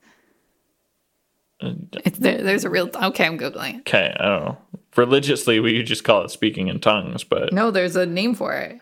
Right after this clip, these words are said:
Speaker 1: not in my circles where I wander around, but I believe you. <laughs>
Speaker 2: Glossolalia, the phenomenon of speaking in an unknown language, especially in relig-, religious worship.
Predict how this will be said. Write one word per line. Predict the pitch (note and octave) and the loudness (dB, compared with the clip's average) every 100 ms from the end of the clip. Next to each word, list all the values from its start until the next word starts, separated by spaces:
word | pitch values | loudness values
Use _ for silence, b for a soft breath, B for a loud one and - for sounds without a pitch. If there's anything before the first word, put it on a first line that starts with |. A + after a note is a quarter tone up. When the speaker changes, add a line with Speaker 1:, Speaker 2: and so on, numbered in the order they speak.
| - | -8
Speaker 1:
not | A2 G#2 C3 G2 | 0 2 2 2
in | G#2+ | 2
my | G#2 G#2+ G#2+ | 2 2 0
circles | - - - - - | -2 -4 -2 -2 2
where | E2 | 2
I | F2+ | 4
wander | D#2+ C#2+ A#1 C#2 A1+ A1 | 2 -2 -2 -2 -2 -2
around, | G1+ G1+ - - | -4 -6 -8 -2
but | B1+ | 0
I | D2 | 2
believe | - F2+ A#2 G#2 | 2 2 2 0
you. | - G1+ C#3+ | -4 0 0
<laughs> | - F#3+ - F3+ - G3 - - - _ _ _ _ _ _ _ _ B B B B B B B _ _ _ _ _ _ _ _ _ _ - | 2 0 0 -2 0 -2 -2 -6 -10 _ _ _ _ _ _ _ _ B B B B B B B _ _ _ _ _ _ _ _ _ _ 2
Speaker 2:
Glossolalia, | G#3+ G#3 G#3+ - A#3+ G3+ F3+ F3+ F3+ D#3+ F#3+ G3 - A#3+ _ _ _ _ _ _ | 4 4 2 0 2 4 4 2 0 -2 -8 -10 -10 -16 _ _ _ _ _ _
the | F#3 F#3 | -2 0
phenomenon | G3+ F3+ E3+ F#3+ A3 A3+ A#3 B3 C4+ - - | 0 2 2 0 2 2 2 0 -4 -4 0
of | E3+ D3+ E3+ F#3+ | 0 0 -2 -6
speaking | - - F3+ G#3 G3+ | -8 -4 -2 -2 0
in | G3 | 0
an | F#3 - | 0 0
unknown | G3 A#3 C4+ | 0 2 0
language, | A#3 E3+ E3 E3+ | 0 -2 -4 -4
especially | F3+ - D3 - D3+ | -6 -6 -6 -4 -4
in | D#3 | -4
relig-, | D#3 D3+ - - B3+ | -6 -8 -12 -10 -2
religious | F3+ E3 F3 - | -2 -2 -6 -4
worship. | D4 - - | -6 -6 -14